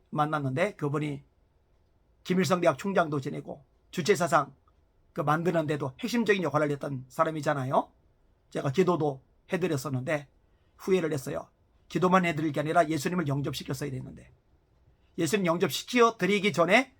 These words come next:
먼저 세상을 떠나셨거든요. 그래서 너무 안타깝고 속상한 마음이 있습니다. 예수님을 영접시켜야 되는데 기도만 해드리고 마는 거. 참 안타까운 마음이 들 수밖에 없죠.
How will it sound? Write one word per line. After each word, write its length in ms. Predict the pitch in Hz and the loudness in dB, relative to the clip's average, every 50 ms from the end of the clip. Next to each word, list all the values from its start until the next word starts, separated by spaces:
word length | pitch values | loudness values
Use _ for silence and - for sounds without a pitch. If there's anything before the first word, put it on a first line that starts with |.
| _ | _
먼저 240 | - 156 165 151 165 | -2 0 0 2 0
세상을 340 | 135 160 180 - 165 151 143 | -2 -2 -2 -2 -2 -2 -2
떠나셨거든요. 680 | - 190 190 175 - 160 - 139 131 127 - - 127 - _ - | -2 0 0 0 0 -2 -8 -10 -10 -10 -12 -14 -18 -18 _ -12
그래서 180 | - 160 185 175 | -8 -4 -4 -2
너무 280 | 170 170 180 180 - - - _ _ - | 0 0 0 -2 -2 -4 -12 _ _ -6
안타깝고 640 | - 151 151 143 175 151 147 139 131 180 185 170 - _ | -4 -2 0 0 0 0 0 0 2 2 2 2 2 _
속상한 400 | - - 208 - - 185 170 160 | -8 -8 -4 0 2 4 4 4
마음이 240 | 156 139 135 147 165 | 4 2 0 0 -2
있습니다. 420 | 185 139 - 185 156 143 147 131 - - - - | -6 -6 -6 -6 -6 -6 -8 -8 -12 -14 -10 -4
예수님을 520 | - 165 147 - 202 233 247 262 233 - - | -4 -2 -2 0 0 2 2 2 2 0 -2
영접시켜야 480 | - 170 180 156 175 139 - - 160 139 | -2 -2 0 0 0 -2 -2 -6 -6 -4
되는데 420 | 131 139 135 127 127 - 147 131 _ _ _ _ _ _ | -4 -4 -6 -8 -10 -10 -12 -14 _ _ _ _ _ _
기도만 380 | - - 208 208 226 214 185 170 | -2 2 4 6 6 6 6 4
해드리고 320 | 160 135 143 139 131 135 | 2 -2 -2 -4 -4 -4
마는 220 | 131 127 135 127 127 | -6 -6 -8 -8 -12
거. 180 | 131 - - - _ _ _ _ _ - | -14 -18 -20 -20 _ _ _ _ _ -8
참 160 | 190 156 151 | -6 -6 -6
안타까운 460 | - 156 147 165 147 151 147 139 131 127 | -4 -2 -2 0 2 2 0 0 -2 -4
마음이 320 | - 147 143 135 143 139 127 - _ - _ | -6 -6 -6 -6 -6 -8 -10 -14 _ -16 _
들 120 | - 156 135 | -8 -6 -4
수밖에 280 | - 156 139 127 - | -4 -4 -4 -4 -6
없죠. 380 | - 135 - - 147 170 - | -8 -8 -4 0 2 2 2